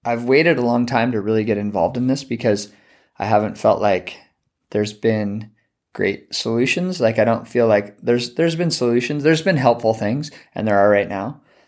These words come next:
that are heading in a good direction, but they're always, like, making the board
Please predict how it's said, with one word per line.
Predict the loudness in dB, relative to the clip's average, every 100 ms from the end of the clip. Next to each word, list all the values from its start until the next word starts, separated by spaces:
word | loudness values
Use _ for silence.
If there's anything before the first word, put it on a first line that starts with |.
| _
that | 0
are | 0
heading | 0 0 0
in | -2
a | -4
good | -4
direction, | 0 0 0 -2
but | -4 -2
they're | 0
always, | 2 2 0 0
like, | -2 -2 -10 _ _ _ _ _
making | -4 -2 -2 -2
the |
board | 0 2 2 2 -4